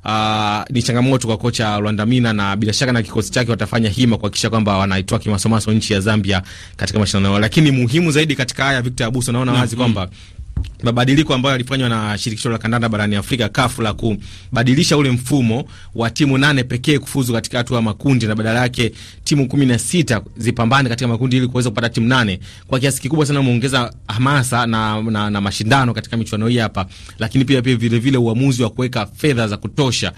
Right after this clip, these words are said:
Speaker 1: kwenye mashindano haya umesaidia sana klabu nyingi kujitathmini, na ndio maana hivi sasa tunashuhudia kama klabu kama Township Rollers kutoka kule nchini zi-, eh, Botswana zikifanya vizuri katika hatua ya makundi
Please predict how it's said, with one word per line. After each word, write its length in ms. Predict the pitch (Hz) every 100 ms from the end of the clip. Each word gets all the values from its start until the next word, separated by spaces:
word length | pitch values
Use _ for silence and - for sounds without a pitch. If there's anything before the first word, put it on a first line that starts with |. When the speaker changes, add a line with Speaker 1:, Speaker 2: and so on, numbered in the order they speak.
| - - -
Speaker 1:
kwenye 220 | 113 110
mashindano 380 | 104 110 110 120
haya 200 | 117 104
umesaidia 400 | 104 120 123 120
sana 200 | 120 107
klabu 260 | 110 110
nyingi 300 | 127 127 107
kujitathmini, 840 | 95 110 95 101 - 127 127 120 123 - -
na 60 |
ndio 100 | 104
maana 120 | 120
hivi 160 | 120 107
sasa 140 | 117
tunashuhudia 340 | 113 104 117 110
kama 260 | 113 110
klabu 260 | 101 120 120
kama 220 | 120 110
Township 440 | - 120 - 120 110
Rollers 420 | 113 117 113 101
kutoka 220 | - 107
kule 180 | 113 107
nchini 500 | 104 107 101 98 101
zi-, 240 | 92 104
eh, 200 | 101 98
Botswana 520 | 95 92 135 123 101 92 - - -
zikifanya 380 | 151 156 175 160
vizuri 240 | 135 139
katika 260 | 113 - 110
hatua 320 | 101 113 104
ya 60 |
makundi 520 | 98 92 120 113 98